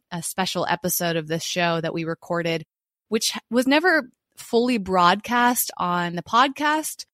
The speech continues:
It was broadcast just on YouTube. So if you haven't watched that yet and you're curious,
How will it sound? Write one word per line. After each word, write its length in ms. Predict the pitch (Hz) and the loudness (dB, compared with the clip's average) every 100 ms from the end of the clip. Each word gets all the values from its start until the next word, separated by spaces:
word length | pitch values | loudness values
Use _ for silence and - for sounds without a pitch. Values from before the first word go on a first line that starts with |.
| _ _ _ | _ _ _
It 180 | - 202 | -2 0
was 180 | 196 185 | 2 2
broadcast 520 | 202 190 196 196 190 | 2 2 2 0 0
just 200 | 202 - | -4 -2
on 140 | 190 175 | -2 0
YouTube. 560 | 175 - 233 294 294 | -2 0 0 0 -2
So 140 | - 196 | -2 -2
if 120 | 220 | 2
you 60 | |
haven't 260 | 233 269 185 | 2 2 2
watched 280 | 175 175 - | 0 0 0
that 180 | 190 190 | 0 2
yet 160 | 196 | 0
and 100 | 190 | 0
you're 120 | 170 | -2
curious, 760 | 160 - 262 294 196 180 170 | -4 -2 0 4 4 2 0